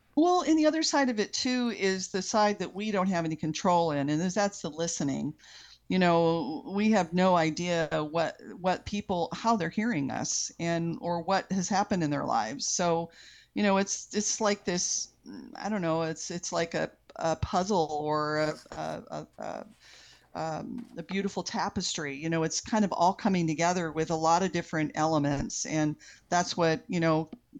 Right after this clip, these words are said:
God's influence on listening and speaking can do for, for us. So, um, but anyway, I'm glad you're, I'm so happy to hear that you're being invited and, and you're getting involved in,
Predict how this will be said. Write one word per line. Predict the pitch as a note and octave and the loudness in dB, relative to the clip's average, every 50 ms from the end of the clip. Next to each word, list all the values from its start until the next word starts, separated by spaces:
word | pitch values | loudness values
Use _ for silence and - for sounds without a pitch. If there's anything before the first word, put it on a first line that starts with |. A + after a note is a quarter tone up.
| - _ _ - - _ _ _ - | -20 _ _ -20 -20 _ _ _ 2
God's | F#3 E3 E3+ - - E3+ | 4 4 4 4 2 -2
influence | D#3+ D#3 - - D3+ D3+ D3+ D3+ D3+ - | -2 -2 -2 -2 -2 0 0 0 -2 -2
on | D3+ D3+ D3+ D3+ D3+ D#3 D#3 - | 0 0 0 0 0 -2 -4 -6
listening | - F3 E3 E3 D#3+ - - D#3 D3+ D3 D3 D3+ D3+ D#3 | -4 -2 0 0 0 0 0 0 0 0 0 0 0 0
and | F3 F#3 F#3+ F3 | 0 0 -2 -2
speaking | - - D#3 D3+ D3 - - A2+ - - - - - - - - _ _ _ - - | -4 -6 -6 -8 -6 -6 -4 -4 -4 -4 -6 -10 -18 -20 -20 -20 _ _ _ -8 -4
can | - D#3+ D#3 | -2 0 0
do | D3+ D#3 D#3 D#3 D#3 D#3+ | 0 0 0 0 0 -2
for, | - - D3+ D3 C#3+ C#3+ D#3+ E3 - - - - | -2 0 0 2 2 2 0 -4 -6 -10 -16 -8
for | - E3+ D3+ D3 C#3+ | -4 0 2 2 2
us. | C#3+ D3 D3+ - - | 2 0 -2 -4 -6
So, | - - - - - E3+ D#3+ D#3 D#3 D#3+ - _ _ _ - - - - - - - - - - | -6 -6 -4 -2 0 0 0 0 0 -2 -4 _ _ _ -20 -20 -20 -18 -20 -20 -20 -20 -8 -2
um, | - E3+ D#3+ D#3 D3+ D3+ D3 D3+ D#3 - - - _ - | 0 2 4 4 4 4 2 2 0 -2 -6 -8 _ -4
but | F3+ G3 F#3+ F#3+ | 0 2 4 6
anyway, | G#3 A#3 D4 D4+ A#3+ F#3 E3+ E3+ | 6 8 6 6 6 4 4 4
I'm | E3 E3+ F3+ | 2 2 2
glad | F#3 F#3+ F#3 G3+ A3 G3+ F3+ F3 | 4 4 4 6 4 2 0 -2
you're, | E3+ E3 E3 E3 D#3+ | -4 -4 -4 -2 -2
I'm | E3 E3+ E3 | -2 -4 -4
so | - G3+ G3 | -2 -2 -2
happy | G#3+ A3+ F#3 F#3+ G3 G3+ F3 | 0 0 0 0 0 -2 -2
to | D#3+ D#3+ | -4 -4
hear | E3+ G#3 F#3 F3 F3+ E3 | -4 -2 0 0 0 0
that | E3+ - - | -2 -4 -4
you're | E3 E3+ E3+ D#3 | -4 -4 -4 -4
being | E3 D#3+ E3 D#3+ D#3+ D#3+ D#3+ | -4 -2 -2 0 0 -2 -2
invited | E3 D#3+ E3 E3+ D#3+ E3 D#3+ E3 D#3+ D#3+ D#3+ D#3+ D#3+ D#3+ D#3+ D#3+ | -2 -2 -2 -2 2 2 4 4 2 2 0 0 0 0 -2 -2
and, | D#3+ D#3 D#3 D#3 D#3+ D#3+ D#3+ - - | -2 -2 0 0 0 0 -2 -2 -4
and | E3+ E3 E3 D#3+ D#3+ D#3 D3+ | -2 -2 0 0 0 -2 -2
you're | D#3 D#3 D#3 D#3 D#3 D#3+ E3 | -2 -2 -2 -2 -2 -4 -4
getting | - E3 E3 E3 E3 D#3+ | -4 -4 -2 0 0 0
involved | D#3+ E3 D3+ D#3 D#3 D#3+ D#3 D#3 D#3+ D#3+ D#3+ E3 - - | 0 0 2 4 4 6 6 4 4 2 0 -2 -2 -2
in, | E3 D#3+ D#3+ D#3+ D#3 D#3+ | 0 2 2 2 2 0